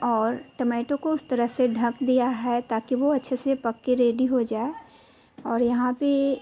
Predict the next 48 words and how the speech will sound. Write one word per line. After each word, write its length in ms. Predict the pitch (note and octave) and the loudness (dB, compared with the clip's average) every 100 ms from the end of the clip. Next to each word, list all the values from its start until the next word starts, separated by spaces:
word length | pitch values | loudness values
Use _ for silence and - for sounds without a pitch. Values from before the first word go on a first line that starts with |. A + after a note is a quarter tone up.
| - | -6
इस 180 | B3+ - | -8 -4
तरह 220 | B3 A#3 | -2 -2
से 180 | A#3 C4+ | 2 2
इसे 260 | C4 C#4 C#4+ | 2 0 0
पलटते 500 | C4 A#3 A3+ - C4 | 2 0 0 0 0
रहना 300 | B3+ B3+ C4 A#3+ | 2 2 2 0
है 240 | A#3+ B3 | -2 -2
ताकि 440 | B3+ G#3+ A3 C4+ B3+ | -2 -4 -2 2 2
एक 180 | B3 - | 2 0
तरफ 280 | A#3 A#3 B3+ | 0 0 2
ये 180 | B3 A#3 | 2 4
जले 320 | A#3+ A3+ B3+ | 2 2 2
ना, 180 | C4+ F4 - - - - | 2 -2 -10 -20 -20 -8
और 300 | - A3 A3+ | 0 2 4
मीडियम 320 | B3 C#4+ D#4+ E4 | 4 4 2 2
फ्लेम 280 | D4 D4 D4 | 4 4 4
पे 140 | D#4 | 2
रखना 340 | D4 C4+ C#4 C#4+ | 0 0 0 0
है, 380 | C4+ C#4 C#4 C#4 | 0 0 0 0
उसे 220 | C4+ C4+ | -2 0
ढक्कन 340 | B3+ B3 B3+ B3 | 0 0 -2 0
के 140 | C4 | 2
हेल्प 220 | C4 B3+ | 2 2
से 160 | B3+ B3+ | 0 0
ढक 160 | A#3+ A#3+ C4 | 0 -2 -2
देना 280 | C4 B3+ | 0 0
है। 120 | B3 A#3+ | -2 0
देखिए 320 | B3 B3+ C#4 | 0 0 -2
इस 120 | C4 | -2
तरह 160 | B3 B3 | -4 -4
से 160 | B3+ | 0
ये 160 | B3 C4 | 0 0
ब्राउनिश 520 | A3+ A3+ A3+ A#3+ C#4 B3 | 0 -2 0 0 -2 -4
आपको 260 | A#3+ B3 | -6 -6
दिख 260 | A#3 A#3 B3 | -6 -6 -6
रहा 80 | B3 | -2
है 80 | |
ना, 140 | C4+ F#4+ - - - - | -2 -2 -10 -18 -20 -2
ये 140 | A#3+ A#3 | 2 2
ब्राउन 380 | A#3 A#3 A#3+ A#3 | 2 0 2 2
ब्राउन 320 | A#3+ A#3 B3 | 2 2 0
और 340 | A3+ C4+ C#4 C#4+ | -2 -4 -4 -6
कुरकुरे 540 | - B3 A#3+ B3 C4+ C4+ | -4 -4 -2 0 2 4
बन 200 | B3 A#3 | 4 2
के 140 | A#3 | 0
रेडी 300 | A#3 A#3 A#3 A#3+ | 0 0 0 0
होते 360 | B3 A#3 A#3+ | 0 -2 -4
हैं। 260 | A3+ A#3 | -4 -4